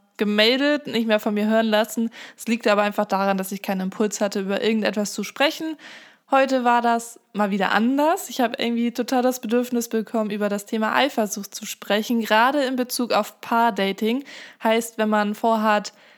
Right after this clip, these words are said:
mit seinem Partner gemeinsam die Beziehung ein bisschen zu öffnen und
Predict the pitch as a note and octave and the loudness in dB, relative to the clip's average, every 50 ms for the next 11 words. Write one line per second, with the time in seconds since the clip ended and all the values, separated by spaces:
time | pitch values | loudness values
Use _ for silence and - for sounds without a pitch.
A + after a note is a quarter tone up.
0 | _ _ _ _ _ _ - A3+ B3 C4 B3+ C4 B3 A#3+ A#3 A#3 A3+ A#3 A#3+ A3+ | _ _ _ _ _ _ 0 2 2 2 4 4 4 4 2 2 2 2 2 2
1 | - - A3 G#3+ G#3+ G#3 G3+ G3+ G3+ G3+ G#3 G#3 G#3 G#3 G3 G3 G3 G3+ G3+ G3+ | 2 2 2 2 2 2 2 2 2 2 2 0 0 0 0 0 0 0 0 -2
2 | G3 G3 G#3 A3+ A3+ - - C#4 C4+ D4 C#4 - - - C4 C4 B3+ A#3+ G#3+ A#3 | -2 -4 -8 -10 -10 -6 -4 -4 -2 -2 -4 -4 -2 -2 0 0 0 -2 -2 -2
3 | A3+ - A3 G3+ - - - - - C4+ - - D4+ D4+ D4+ D#4 D4+ D4 - - | -4 -4 -4 -4 -4 -4 -2 -2 -4 -4 -4 -2 0 0 0 0 0 -2 -2 -2
4 | G#3+ G#3 G#3 G#3+ G#3 - - | 0 0 0 -2 -4 -8 -12